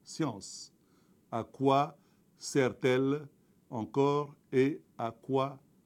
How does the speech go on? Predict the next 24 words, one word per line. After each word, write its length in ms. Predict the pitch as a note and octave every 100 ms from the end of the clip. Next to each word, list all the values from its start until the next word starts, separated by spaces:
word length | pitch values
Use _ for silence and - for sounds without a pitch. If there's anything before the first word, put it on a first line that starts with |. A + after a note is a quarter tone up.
| _ _ -
a-t-elle 460 | B2 - C3+ C3 C3+
servi ? 540 | - C#3 B2 G2 F2 - _ _ _ _ _ _
Voilà 160 | C#3+
la 100 | F#3
question 320 | C3+ - C3+ A2
que 80 |
l'on 100 | A#2
se 100 | G2+
pose 380 | G2 G2 F#2+ F#2 - _ _ _
aujourd'hui. 380 | F#2 F#2 E2+ - _ _ _ _ _ _ _ _ _ -
Mais 340 | D3+ D#3 - - _ _ _ _ _
nous 120 | A2+
répondrons 460 | A#2+ A2 A2 G2 D3+
simplement. 580 | D3 G#2 D#3 A3 G3+ - _ _ _ _ _ _ _ _ _ _ _ _ _ _ -
La 100 | B2+
réponse 320 | B2+ G3 A#3
que 80 | C#3
nous 140 | A#2
apportons, 480 | G#2+ A2+ G#2+ A3 A#3
c'est 180 | - A#2+
que 400 | - A2 G#2+ G#2+ _ _ _ _
l'ethnologie, 760 | B2+ D#3+ E3+ E3 E3 D#3+ A#3 F#3+
c'est 180 | -
d'abord 580 | C3 C3+ C#3+ F#3 G#3+ G3+